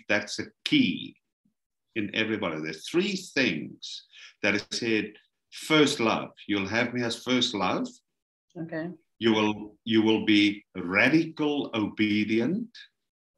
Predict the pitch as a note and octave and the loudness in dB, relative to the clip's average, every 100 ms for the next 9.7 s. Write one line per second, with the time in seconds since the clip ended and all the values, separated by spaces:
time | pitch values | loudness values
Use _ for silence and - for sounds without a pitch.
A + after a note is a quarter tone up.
0 | D4+ - D#3+ C3+ E3 F3 - G#2+ G#2+ G#2 | -18 -14 -10 -8 -10 -6 -4 -2 0 0
1 | G#2 G2 G2 G2 A#2 B2 B2+ B2 A#2 A2 | 0 -2 0 2 4 4 2 0 -4 -4
2 | G#2 G#2+ F#2 E2+ - - - - - _ | -6 -6 -6 -6 -10 -14 -14 -14 -16 _
3 | _ - D4 - _ E3+ E3 D3+ D3+ - | _ -12 -12 -12 _ -4 0 0 -2 -8
4 | _ _ _ _ _ _ _ - C#3+ C3+ | _ _ _ _ _ _ _ -4 0 4
5 | A#2 A2+ B2 C3+ B2 A#2 C#3 F#3+ F#3+ F#3 | 4 4 0 -2 0 2 4 4 4 4
6 | E3 C3+ B2+ C3 D3+ D#3 D3+ A#2+ B2+ B2+ | 6 4 6 8 8 4 2 0 0 2
7 | B2 C#3+ - D3 C#3+ D3+ C#3+ B2+ C#3+ C#3+ | 2 2 0 -6 -6 -6 -4 -2 0 2
8 | A#2+ A#2+ A2+ A2 C#3+ D3 C#3+ G#2+ F#2+ - | 2 0 -2 -2 0 0 0 -2 -2 0
9 | A#2+ - C#3+ C#3 D3+ D#3 | 0 2 2 4 4 4